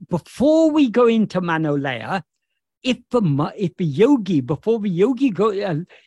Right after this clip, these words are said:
goes into manolaya, if he sends his mind on the investigating path, in other words, if he turns his mind back within to investigate who am I,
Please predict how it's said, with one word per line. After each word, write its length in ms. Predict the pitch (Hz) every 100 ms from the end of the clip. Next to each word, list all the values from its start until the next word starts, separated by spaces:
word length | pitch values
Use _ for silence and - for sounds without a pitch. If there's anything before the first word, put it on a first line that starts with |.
| _ 202 185 190
goes 300 | 180 220 226
into 260 | 269 226 202
manolaya, 720 | 185 180 165 160 139 113 120 _ _ -
if 160 | 180
he 180 | 226 240
sends 600 | - - 220 269 311 254
his 240 | 285 262
mind 380 | 165 202 233 247
on 220 | 240 202
the 140 | 196 208
investigating 960 | 185 120 202 - 226 196 170 - 143
path, 380 | 113 139 101 98
in 200 | - 175
other 160 | 180 233
words, 180 | 202 123
if 80 | 131
he 140 | 147
turns 400 | - 175 277 254
his 160 | 269 190
mind 300 | 220 220 190
back 260 | 202 180
within 420 | 196 165 156 208 226 _ -
to 80 | 160
investigate 680 | 135 156 208 - 220 196 -
who 160 | 190
am 160 | 175 143
I, 300 | 127 180 240